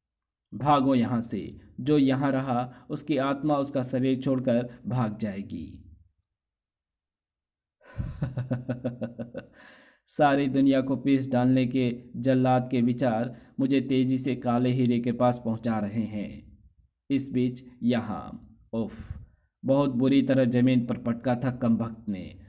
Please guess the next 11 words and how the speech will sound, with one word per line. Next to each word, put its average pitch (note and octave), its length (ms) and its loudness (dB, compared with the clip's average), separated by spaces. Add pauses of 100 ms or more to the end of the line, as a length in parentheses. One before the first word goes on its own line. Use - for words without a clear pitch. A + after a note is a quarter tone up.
(140)
शुक्र B2+ 320 -2
है A2 520 -6
जान B2 360 2
नहीं A2+ 220 2
निकली। G2 720 -8 (1400)
लेकिन C3 760 0
अब D#3 140 6
वो D#3 180 4
गया A#2 360 0
कहाँ? A2 680 -8 (140)
ओह, A#2 340 -4